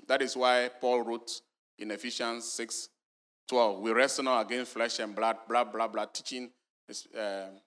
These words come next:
you know, Apostle Paul did a lot of ministry work in Ephesus, started a church in Ephesus. There was a temple called the Temple of Diana. It was, um, a big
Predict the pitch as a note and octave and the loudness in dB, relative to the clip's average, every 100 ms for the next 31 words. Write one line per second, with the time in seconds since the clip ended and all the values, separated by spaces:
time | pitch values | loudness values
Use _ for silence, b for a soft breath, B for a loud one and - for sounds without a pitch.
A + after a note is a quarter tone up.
0 | _ _ _ _ - C3+ D3+ C#3+ A3+ A#3+ | _ _ _ _ -6 2 4 6 6 4
1 | G#3 F3 D3+ D3+ B2+ B2+ B2 G#2 - - | 6 6 6 4 4 4 2 -2 -8 -20
2 | _ _ _ - B2+ C3+ B2+ C#3+ B2 A2+ | _ _ _ -8 -4 -2 -4 -4 0 0
3 | - - G#2 G2+ G2 G2 _ _ _ _ | -2 -6 -2 -2 -4 -8 _ _ _ _
4 | _ _ B2+ B2+ A2+ - G2+ - - D3 | _ _ -2 -2 -4 -8 -10 -12 -4 -2
5 | C#3 D3 A#2 - C3 B2 A2 C#3 C3+ A2+ | 0 0 -2 -2 -4 -6 -8 -8 -6 -8
6 | F#2 - - - _ _ _ _ - B2+ | -10 -12 -16 -20 _ _ _ _ 0 4
7 | B2+ B2+ B2 F#3 E3 E3+ A2+ G2+ - C3 | 4 4 6 10 10 8 -4 -8 0 2
8 | B2+ A2 - C#3 C3+ B2+ C3+ B2 B2 - | 4 2 0 -2 -2 -4 -4 -4 -6 -6
9 | G2+ - - - G#2 G2 G2+ F2 - _ | -6 -6 -8 2 6 6 4 -2 -8 _
10 | _ _ _ _ A2+ G2 G2 G2 F#2+ - | _ _ _ _ -12 -6 -4 -4 -4 -6
11 | G#2 G2 F#2 F#2+ _ _ _ _ _ _ | -4 -2 -4 -8 _ _ _ _ _ _
12 | - F#2 F2 C3+ C#3 C3+ | -14 -10 2 4 6 4